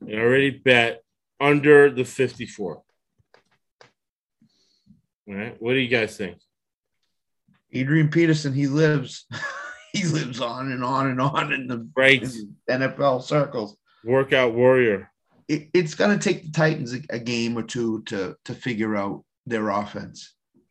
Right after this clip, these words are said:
Speaker 2: post Derrick Henry. I don't see Tennessee winning this game. I don't see them even covering. And I think the Rams learned a valuable lesson last week. It's not to take your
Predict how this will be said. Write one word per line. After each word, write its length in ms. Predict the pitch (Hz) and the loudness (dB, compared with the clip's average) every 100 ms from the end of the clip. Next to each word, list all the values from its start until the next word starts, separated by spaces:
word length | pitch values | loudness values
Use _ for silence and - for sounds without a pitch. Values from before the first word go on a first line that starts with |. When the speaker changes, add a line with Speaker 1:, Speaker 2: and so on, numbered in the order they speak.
| - | -10
Speaker 2:
post 440 | 131 117 - - | -6 -6 -8 -8
Derrick 320 | 120 110 107 | -4 -4 -4
Henry. 380 | 107 101 92 - - _ _ _ _ _ _ _ _ - - _ _ | -8 -12 -12 -16 -20 _ _ _ _ _ _ _ _ -20 -20 _ _
I 140 | 135 147 | -2 2
don't 160 | 147 | 2
see 160 | 143 127 | 0 -6
Tennessee 400 | - 117 107 113 | -6 -6 -6 -6
winning 320 | 107 104 98 | -4 -6 -8
this 160 | 101 - | -12 -14
game. 320 | 101 98 - _ _ | -14 -14 -18 _ _
I 120 | 127 | -6
don't 120 | 123 117 | -4 -6
see 160 | 123 | -8
them 220 | 110 110 | -6 -6
even 220 | 107 101 101 | -6 -6 -8
covering. 340 | 104 101 101 | -10 -8 -8
And 100 | 110 | -4
I 120 | 123 | -4
think 240 | 123 143 - | -4 -4 -4
the 80 | |
Rams 420 | 127 123 120 123 110 | -4 -4 -4 -6 -6
learned 260 | 113 113 | -6 -4
a 60 | 110 | -4
valuable 480 | 110 120 107 101 101 | -2 -2 -4 -6 -4
lesson 360 | 113 110 110 | -4 -4 -8
last 300 | 104 104 104 | -8 -8 -10
week. 220 | 101 95 | -12 -12
It's 120 | - - | -14 -8
not 220 | 110 - | -8 -8
to 60 | - | -10
take 240 | 120 | -8
your 80 | 110 | -8